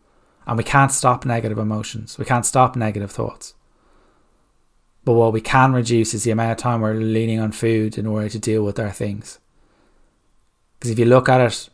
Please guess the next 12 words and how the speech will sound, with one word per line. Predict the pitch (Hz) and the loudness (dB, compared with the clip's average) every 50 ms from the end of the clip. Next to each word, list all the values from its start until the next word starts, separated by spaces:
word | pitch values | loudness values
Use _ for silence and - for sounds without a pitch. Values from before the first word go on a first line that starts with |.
| _ - | _ -4
they're | 123 113 | -4 -2
still | - - 135 123 120 | 0 2 2 2 2
coming | - - 123 117 113 120 | 2 0 -2 -2 0 2
up | 120 113 101 - | 2 0 0 0
even | 127 117 110 110 110 | -2 -2 -2 0 0
though | 113 110 110 110 110 104 - - - - - _ | 2 2 2 2 0 -2 -6 -16 -20 -20 -18 _
you | - 110 110 104 | -6 -4 -4 -4
keep | - 123 110 - | -2 -2 -2 0
going | - 117 107 107 107 101 | 0 0 0 0 -2 -4
for | - 107 | -6 -8
the | 101 107 | -10 -8
food. | - - 131 113 101 98 - - | -6 -4 -2 -2 -2 -4 -8 -14